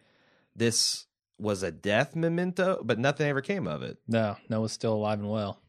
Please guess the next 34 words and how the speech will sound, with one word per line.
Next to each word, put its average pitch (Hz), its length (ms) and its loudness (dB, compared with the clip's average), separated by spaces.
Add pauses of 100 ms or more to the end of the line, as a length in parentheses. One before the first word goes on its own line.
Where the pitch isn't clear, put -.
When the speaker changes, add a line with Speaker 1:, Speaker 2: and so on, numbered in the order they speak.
(360)
Speaker 1:
Um, 101 400 2
do 113 100 -6
you 110 60 0
think 120 180 -2
he's 110 140 -4
gonna 107 160 0
get 98 140 0
an 95 80 -2
infection? 175 800 -2
If 107 200 -2
so, 147 320 2
does 107 160 -2
that 107 180 2
make 113 240 2
Speaker 2:
<laughs> 107 60 -4
Speaker 1:
Noah 107 360 4
one 104 220 4
of 98 100 -2
the 98 100 -2
most 101 240 2
spectacularly 104 680 0
useless 98 460 2
Speaker 2:
Yeah. - 60 -10
Speaker 1:
go 101 160 4
nowhere 98 360 2
characters 95 420 0
in 85 40 -8
the 87 80 -4
history 95 520 -4
of 87 120 -4
The 92 60 -8
Walking 90 320 -2
Dead? 92 340 -4
Speaker 2:
Season 143 880 0